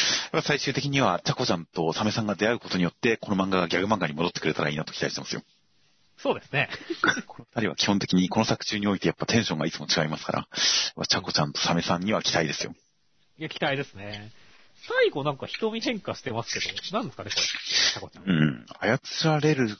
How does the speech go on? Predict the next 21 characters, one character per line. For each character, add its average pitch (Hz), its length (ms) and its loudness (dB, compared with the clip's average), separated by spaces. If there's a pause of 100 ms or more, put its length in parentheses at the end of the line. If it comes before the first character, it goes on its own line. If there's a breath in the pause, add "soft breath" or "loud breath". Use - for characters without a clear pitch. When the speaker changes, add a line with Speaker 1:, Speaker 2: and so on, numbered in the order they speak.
(140)
Speaker 1:
か、 104 540 4
も 117 100 -2
し - 80 -6
く - 80 -4
は 98 60 0
や 90 60 0
っ - 100 -6
ぱ 117 100 2
り 85 260 -4
海 113 280 0
底 117 140 6
神 110 240 2
殿 80 140 0
に 71 120 -6
当 71 100 -2
て - 80 -4
ら 90 80 2
れ 82 60 0
て - 120 -2
何 82 180 0
か、 71 400 0